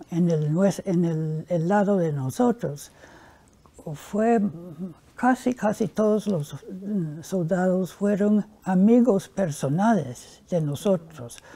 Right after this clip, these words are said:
o por lo menos de mi marido. Entonces, imagínese usted pensar,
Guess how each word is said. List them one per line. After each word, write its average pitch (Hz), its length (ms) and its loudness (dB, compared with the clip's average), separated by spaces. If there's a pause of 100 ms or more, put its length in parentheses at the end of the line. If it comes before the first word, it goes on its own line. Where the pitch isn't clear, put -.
(220)
o 190 160 -2
por 180 220 -2
lo 156 120 0
menos 190 360 0
de 170 160 -2
mi 156 140 -2
marido. 151 600 -4 (760)
Entonces, 185 680 0
imagínese 202 760 0
usted 202 420 -4 (480)
pensar, 190 600 0